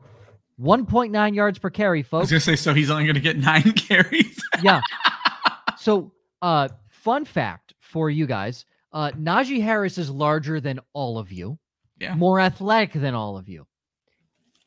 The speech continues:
Speaker 1: He had one point nine yards per carry. Atrocious. You're not starting him. He's honestly droppable in every single one of your leagues.
Speaker 2: I agree.
Speaker 1: Doesn't matter.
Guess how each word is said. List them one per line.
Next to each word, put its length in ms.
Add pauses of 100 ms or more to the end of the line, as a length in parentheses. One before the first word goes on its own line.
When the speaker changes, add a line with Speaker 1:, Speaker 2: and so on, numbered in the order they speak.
(380)
Speaker 1:
He 500 (460)
had 420
one 360
point 400
nine 280
yards 280
per 120
carry. 400 (240)
Atrocious. 640 (580)
You're 220
not 200
starting 340
him. 340
He's 340
honestly 400
droppable 540
in 100
every 220
single 240
one 120
of 60
your 120
leagues. 340 (320)
Speaker 2:
I 40
agree. 140
Speaker 1:
Doesn't 320
matter. 360